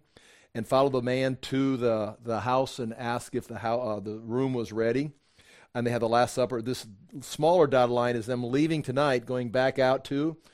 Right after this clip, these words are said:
the Garden of Gethsemane. Uh, they're gonna be staying in the Garden of Gethsemane, the disciples and Jesus, uh, probably planned ahead.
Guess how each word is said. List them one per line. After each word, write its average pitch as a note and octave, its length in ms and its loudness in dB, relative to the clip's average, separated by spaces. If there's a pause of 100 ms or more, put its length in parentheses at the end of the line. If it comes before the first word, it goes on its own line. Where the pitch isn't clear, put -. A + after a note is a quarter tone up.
(140)
the A#2+ 120 -6
Garden B2+ 280 0
of A2 80 -8
Gethsemane. A2+ 640 -4 (580)
Uh, B2+ 300 2
they're C3 160 2
gonna D3 220 2
be C#3+ 160 -2
staying G3+ 500 2
in D#3 80 2
the C3 80 -2
Garden C3 300 2
of A2 80 -8
Gethsemane, B2+ 600 -4
the B2 120 -2
disciples B2 560 -2
and A2+ 180 -4
Jesus, B2 580 -4 (640)
uh, B2+ 140 -2
probably C#3 320 4
planned C#3+ 420 -2
ahead. C3+ 580 0